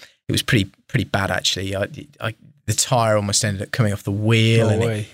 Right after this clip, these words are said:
Speaker 1: it took three hours to get it off the low loader and try and get the tire. I mean, it was just a nightmare.
Speaker 2: Yeah.
Speaker 1: Anyway, so I got a taxi to go and pick the car up, and, um, I just sat, sat in the taxi, and the taxi driver started talking to me, and he's, he's Iranian,
Speaker 2: Okay.
Speaker 1: and he's, he's moved over here for,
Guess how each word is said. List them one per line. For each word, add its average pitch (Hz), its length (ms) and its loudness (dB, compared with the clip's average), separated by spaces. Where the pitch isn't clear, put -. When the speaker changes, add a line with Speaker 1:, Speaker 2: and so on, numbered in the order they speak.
Speaker 1:
it - 80 -4
took - 200 -4
three 123 460 2
hours 117 340 0
to - 80 -4
get 110 100 0
it - 60 -2
off - 140 -8
the 113 80 2
low 113 220 4
loader 110 400 4
and 107 100 2
try 113 180 0
and 110 60 2
get - 120 -2
the 135 60 -4
tire. 113 360 2
I 117 80 2
mean, 120 100 2
it 110 40 0
was 113 120 0
just - 180 0
a - 20 -4
nightmare. 107 560 -2
Speaker 2:
Yeah. 101 360 -2
Speaker 1:
Anyway, 135 240 2
so - 120 2
I 180 40 -4
got 165 120 4
a 143 40 -4
taxi - 400 -4
to 120 60 -6
go 120 120 0
and 110 100 -2
pick 147 140 -2
the - 60 -8
car 135 420 2
up, - 180 -10
and, 139 260 4
um, 139 300 2
I 147 80 2
just 151 220 0
sat, - 280 0
sat 131 220 0
in 110 100 -4
the 107 60 -4
taxi, 127 380 0
and 117 100 -2
the 120 100 -2
taxi - 280 -2
driver 110 180 2
started 107 240 -2
talking 117 220 -2
to 117 80 -2
me, 104 120 -2
and 110 80 0
he's, 120 200 4
he's 123 240 0
Iranian, 131 720 0
Speaker 2:
Okay. 123 220 2
Speaker 1:
and 135 120 4
he's, 127 160 4
he's 165 180 2
moved 151 260 0
over 110 220 4
here 104 180 2
for, 107 220 -6